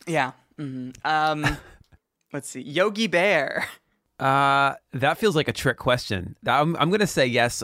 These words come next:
Speaker 2: only because it feels like he wouldn't have gone to space.
Speaker 1: Right, yeah. Yogi Bear has been to space, and he shouldn't have gone to
Speaker 2: Hell
Speaker 1: space.
Speaker 2: yeah.
Speaker 1: Who knows why?
Speaker 2: No. I mean, I
Speaker 1: Um,
Speaker 2: ca-, I can't say that anyone so far should have gone to space,
Speaker 1: <laughs>
Speaker 2: just to be completely clear.
Speaker 1: Big Bird.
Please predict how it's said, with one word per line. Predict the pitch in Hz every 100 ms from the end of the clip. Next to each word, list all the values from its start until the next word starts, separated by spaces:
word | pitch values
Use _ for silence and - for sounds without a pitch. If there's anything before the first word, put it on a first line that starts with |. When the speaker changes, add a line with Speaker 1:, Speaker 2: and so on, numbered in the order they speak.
| -
Speaker 2:
only | 131 127
because | 120 127 110
it | 110
feels | 127 113
like | 113 -
he | 110
wouldn't | 98 113 107
have | 104
gone | - 98
to | 95
space. | - 101 - -
Speaker 1:
Right, | 170 190 185 175
yeah. | 185 151
Yogi | 160 202 190
Bear | 185
has | 175 156 151
been | 135 139
to |
space, | - 131 143
and | 151
he | 143
shouldn't | 160 185 151
have | 139 131
gone | 123 120
to | - -
Speaker 2:
Hell | 107
Speaker 1:
space. | 123 101
Speaker 2:
yeah. | 98 107 98 113
Speaker 1:
Who | 185
knows | 175 156
why? | 131 131 - -
Speaker 2:
No. | 113 - _ _ _ _ _ _ -
I | 160 165
mean, | 170
I |
Speaker 1:
Um, | 190
Speaker 2:
ca-, | -
I |
can't | 190 240 214
say | 214
that | 139 139
anyone | 151 165 143 123
so | - 123
far | 127 113 113
should | - - 143 135
have | 127 101
gone | 98
to | 254
space, | - 247 247 277
Speaker 1:
<laughs> | -
Speaker 2:
just | 254
to | -
be | 113 107
completely | 135 123 156 120
clear. | 117 113 95 - - - _ - - _ - 539 415 349 262 -
Speaker 1:
Big | 165 202 139
Bird. | 143 - -